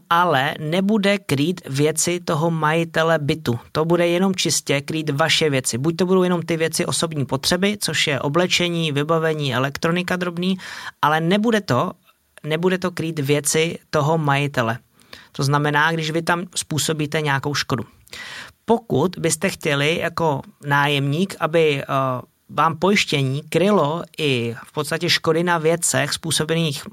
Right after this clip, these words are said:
majiteli, typicky zničení jeho vybavení a nábytku, tady vy musíte mít pojištění odpovědnosti. A pojištění odpovědnosti za škody, které vzniknou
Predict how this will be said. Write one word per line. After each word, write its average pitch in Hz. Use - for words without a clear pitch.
majiteli, 135
typicky 156
zničení 139
jeho 139
vybavení 156
a 156
nábytku, 131
tady 220
vy 135
musíte 170
mít 175
pojištění 170
odpovědnosti. 123
A 135
pojištění 208
odpovědnosti 165
za 151
škody, 156
které 156
vzniknou 147